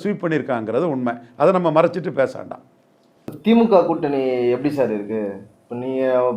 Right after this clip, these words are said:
Speaker 2: பேசும்போது சொல்லிட்டு இருந்தீங்க, இது மாதிரி தி மு க தலைவர் வந்து கூட்டணி தலைவர்கிட்டலாம் பேசியிருக்காரு அப்படின்ற செய்தி சொன்னீங்க. என்ன நடந்துட்டு இருக்கு?
Speaker 1: தி மு க கூட்டணி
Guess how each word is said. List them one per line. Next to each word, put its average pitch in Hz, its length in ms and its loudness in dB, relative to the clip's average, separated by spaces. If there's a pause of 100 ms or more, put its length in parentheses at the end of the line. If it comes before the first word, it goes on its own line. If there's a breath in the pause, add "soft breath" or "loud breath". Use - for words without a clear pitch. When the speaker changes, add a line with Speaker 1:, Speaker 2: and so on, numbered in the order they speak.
Speaker 2:
பேசும்போது 151 460 2
சொல்லிட்டு 147 360 -2
இருந்தீங்க, 135 540 0
இது 120 100 0
மாதிரி 131 520 0
தி 156 100 0
மு 151 140 2
க 139 140 2
தலைவர் 127 280 2
வந்து 135 200 -2
கூட்டணி 139 300 -4
தலைவர்கிட்டலாம் 120 760 -4
பேசியிருக்காரு 107 720 -4
அப்படின்ற 104 520 -6
செய்தி 113 260 -8
சொன்னீங்க. 107 420 -6
என்ன 139 460 2 (180)
நடந்துட்டு 107 160 -6
இருக்கு? 110 320 -6
Speaker 1:
தி 180 120 -2
மு 208 100 -2
க 185 180 6
கூட்டணி 143 520 -2